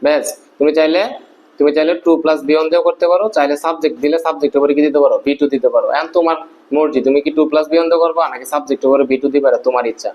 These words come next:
আমি তোমাকে বলবো to plus beyond দিয়ে করো। to plus কি দিয়ে করবা? Beyond দিয়ে করে, তাহলে তোমার জন্য সুবিধা হবে। এখন দেখো, it is high time, এটাই উপযুক্ত সময়। দুর্নীতি হচ্ছে আমাদের জাতীয় উন্নয়নের বাধা। তাহলে এটা উপযুক্ত সময় কি? আমাদের কি করার?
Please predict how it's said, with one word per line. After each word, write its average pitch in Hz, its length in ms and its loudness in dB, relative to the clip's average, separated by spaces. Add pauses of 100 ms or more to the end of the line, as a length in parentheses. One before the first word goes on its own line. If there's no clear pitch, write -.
আমি 139 160 2
তোমাকে 160 260 0
বলবো 165 200 2 (120)
to 165 140 2
plus 143 240 0
beyond 127 180 0
দিয়ে 123 120 2
করো। 117 220 0 (840)
to 151 120 4
plus 160 260 -2
কি 170 100 2
দিয়ে 170 140 2
করবা? 139 360 -2
Beyond 135 240 0
দিয়ে 127 120 2
করে, 117 160 0
তাহলে 139 160 -10
তোমার 143 240 -2
জন্য 131 120 -2
সুবিধা 139 320 0
হবে। 110 180 -6 (1900)
এখন 156 180 0
দেখো, 165 120 2
it 170 160 0
is 196 140 2 (100)
high 127 200 2
time, 120 160 0
এটাই 143 220 2
উপযুক্ত 156 440 0
সময়। 110 340 -2 (180)
দুর্নীতি 180 420 2
হচ্ছে 147 220 0
আমাদের 143 280 0
জাতীয় 156 320 0
উন্নয়নের 143 380 2
বাধা। 120 460 -2 (240)
তাহলে 147 200 2
এটা 156 120 0
উপযুক্ত 165 340 0
সময় 143 200 0
কি? 156 120 -2
আমাদের 151 280 0
কি 165 120 2
করার? 156 300 0